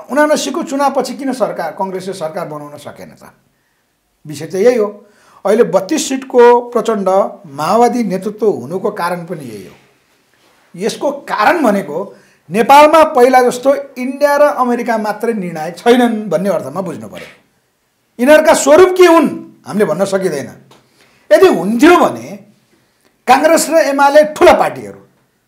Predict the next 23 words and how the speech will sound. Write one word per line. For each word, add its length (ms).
कम्तीमा 340
ल 100
काङ्ग्रेस 320
प्रतिपक्षमा 680
भए 240
पनि 520
एमालेमा 420
प्रतिपक्षमा 640
भए 200
पनि 180
यी 60
दुईटा 340
मध्ये 300
एउटा 140
सरकारमा 400
हुनु 140
पर्थ्यो। 320
काङ्ग्रेस 300
प्रतिपक्षमा 600
हुने 220
हो 80
भने 340
एमाले 480